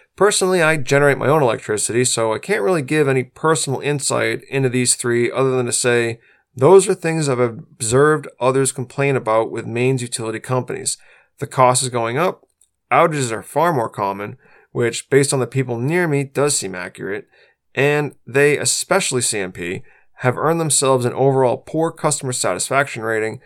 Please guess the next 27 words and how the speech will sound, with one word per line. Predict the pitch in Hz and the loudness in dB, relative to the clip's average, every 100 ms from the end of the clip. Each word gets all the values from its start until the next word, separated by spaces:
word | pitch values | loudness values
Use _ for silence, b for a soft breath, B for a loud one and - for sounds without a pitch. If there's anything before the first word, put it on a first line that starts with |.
| b - | b -6
which | 113 113 | -4 -2
at | 107 | -4
times | - 139 160 165 - | -2 -2 0 -2 -4
has | 117 113 | -4 -2
gained | 127 127 123 | 0 2 0
the | - | 0
ire | 110 107 | 0 2
of | 101 | 0
the | 98 | -4
Maine | 101 98 95 | -8 -8 -10
P | - 92 | -12 -10
U | 90 | -6
C. | - 131 90 - _ _ _ b b b b b _ - | 0 0 -2 -10 _ _ _ b b b b b _ -4
So | - 147 147 - | 0 2 2 0
it's | 135 - | -4 -2
not | 175 226 | -2 -2
surprising | - 185 180 190 190 | -2 -2 0 2 0
to | - | -2
me | 135 127 127 | 0 2 0
that | 113 113 - | 0 -2 0
we | 120 | -2
see | - 180 190 | 0 0 2
these | 156 139 | 2 0
three | - 113 | -2 -6
on | 95 | -4
the | 101 | -2
list. | 131 - - | -2 -2 -6